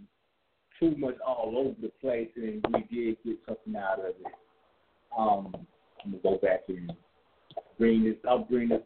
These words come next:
to, uh, YouTube in a couple of days. I'm, I got a couple more to catch up on before I, I get, uh, I get to this one. But,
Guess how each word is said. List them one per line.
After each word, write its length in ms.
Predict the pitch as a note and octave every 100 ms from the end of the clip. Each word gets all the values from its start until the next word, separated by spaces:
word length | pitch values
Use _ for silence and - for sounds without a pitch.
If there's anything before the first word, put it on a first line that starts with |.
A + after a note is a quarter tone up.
| -
to, 60 |
uh, 380 | A#2 A2 G#2+ G#2+
YouTube 500 | G2+ A2+ A2+ A#2+ A2
in 40 | G#2
a 120 | G2
couple 280 | A#2 - G#2+
of 240 | G#2 G2+
days. 360 | A#2+ A2+ A2 A2 - - - _ -
I'm, 200 | - G#2 -
I 40 | -
got 140 | A2
a 40 | -
couple 300 | - - G#2+
more 240 | A3 -
to 120 | G#3+
catch 240 | - - A3
up 100 | A3 G#3+
on 320 | A3 G#3+ G#3+ _ - _ _ _ _ -
before 280 | G2+ G2 F#2+
I, 100 | F#2
I 300 | - F2 F2 -
get, 140 | F#2+ E2+
uh, 1080 | E2 D#2 D2 _ _ _ _ _ _ -
I 40 | -
get 200 | G#2+ -
to 80 | _ -
this 140 | G#2 - -
one. 220 | F2 E2+ -
But, 180 | -